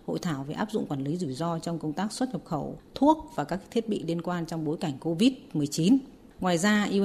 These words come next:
N O D C cũng tổ chức các hội thảo để chia sẻ thông tin và kinh nghiệm với các quốc gia trong khu vực Đông Nam Á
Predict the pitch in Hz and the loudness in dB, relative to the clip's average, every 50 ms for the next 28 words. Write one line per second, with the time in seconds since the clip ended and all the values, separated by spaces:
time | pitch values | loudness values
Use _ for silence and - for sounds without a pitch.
0 | 196 202 196 190 190 202 202 196 - 214 202 190 - - 202 196 170 139 - - | 4 4 4 4 4 4 2 2 2 2 2 2 0 -2 -2 0 0 0 0 -2
1 | 247 - 262 254 247 202 - - 190 170 143 131 139 151 147 - - 196 196 196 | -2 0 0 0 0 -2 -2 -2 -2 -2 -2 -4 -4 -8 -6 -2 -2 0 0 0
2 | - 165 143 - 180 180 180 - - 214 214 190 185 170 160 - 156 147 147 190 | -2 -4 -4 -4 -4 -4 0 4 6 6 6 6 4 0 -2 -2 -2 -2 0 2
3 | 185 196 180 175 - - - - - - 156 160 165 - 220 226 - 233 226 208 | 2 2 2 2 0 -4 -10 -10 -8 -4 -4 -2 -2 -2 -2 -2 0 -2 -2 0
4 | 208 214 202 196 196 185 185 - - 175 160 165 156 - 185 180 175 185 175 - | 0 0 0 0 0 -2 -2 -2 -4 -2 -2 -2 -2 -2 -2 -2 0 0 -2 -2
5 | - 147 160 156 165 196 262 | 0 0 0 0 0 0 0